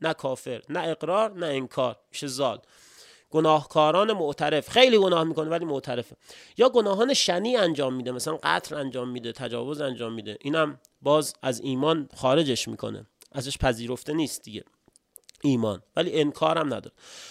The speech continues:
یه دسته دیگه هم مستضعفین هستن، مثل بسیاری الان از مردم دنیا که اسم، محل اختلاف حق بهشون نرسیده. حالا یا خدا رو قبول دارن،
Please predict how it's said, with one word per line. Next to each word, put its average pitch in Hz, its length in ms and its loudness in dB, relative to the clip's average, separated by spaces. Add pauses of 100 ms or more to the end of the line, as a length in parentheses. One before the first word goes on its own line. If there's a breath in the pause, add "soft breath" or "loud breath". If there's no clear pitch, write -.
(260 loud breath)
یه 190 300 2
دسته 254 380 4
دیگه 233 200 0
هم 233 120 0
مستضعفین 180 840 0
هستن، 170 400 -4
مثل 294 180 -4
بسیاری 226 680 4
الان 202 240 0
از 175 160 -6
مردم 175 560 -10 (360)
دنیا 151 540 -6
که - 200 -14
اسم، 170 360 -8
محل 190 560 0
اختلاف 160 680 2
حق 214 480 2
بهشون 185 380 -4
نرسیده. 117 540 -6 (100)
حالا 165 180 -2
یا 196 100 0
خدا 175 280 -2
رو 202 80 0
قبول 170 260 -2
دارن، 151 360 -2